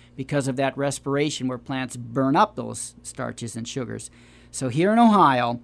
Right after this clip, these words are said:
plant dry down declines significantly in the evenings and overnight period. That allows the plant to continue to respire, and we actually have more quality loss by the increased plant respiration time.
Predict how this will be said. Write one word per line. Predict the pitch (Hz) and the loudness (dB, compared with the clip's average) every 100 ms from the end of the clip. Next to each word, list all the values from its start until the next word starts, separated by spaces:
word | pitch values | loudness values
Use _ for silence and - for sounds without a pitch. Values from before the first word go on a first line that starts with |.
| _ _ - _ | _ _ -20 _
plant | - 160 175 | -4 -2 -2
dry | 139 147 175 180 | -2 2 4 6
down | 147 127 117 123 | 4 2 2 -2
declines | 127 - 143 139 | -4 -2 0 0
significantly | - 135 127 156 196 190 135 127 123 127 | 0 -2 2 2 4 2 0 -2 -4 -2
in | 120 | -2
the | - 165 | -2 -4
evenings | 196 175 190 175 | -2 0 0 0
and | 135 | 0
overnight | 147 143 139 135 127 | 0 2 0 0 -2
period. | - 165 131 107 - - - | -2 0 0 -4 -12 -20 -12
That | - 143 | -4 0
allows | 151 156 160 | 4 4 4
the | 147 | -2
plant | - 151 151 - | -6 -2 -2 -4
to | |
continue | 123 131 135 143 131 | -6 -4 -2 -2 -2
to | 117 | -4
respire, | 117 - 175 180 180 175 - - - | -8 -4 2 6 6 4 -2 -20 -8
and | 131 131 | -2 0
we | 127 | 4
actually | 165 180 170 156 147 - | 2 2 -2 -2 -4 -8
have | 131 127 | -8 -2
more | 135 175 | 2 4
quality | 202 196 185 165 147 | 4 4 6 6 4
loss | 147 156 156 | 6 6 6
by | - 131 | 2 -2
the | 131 139 | 2 2
increased | 131 - 143 - | 2 0 -2 -2
plant | 151 139 - | -2 -2 0
respiration | 147 143 - 131 156 190 131 | -2 -2 -2 2 4 2 0
time. | 117 110 110 | -4 -6 -8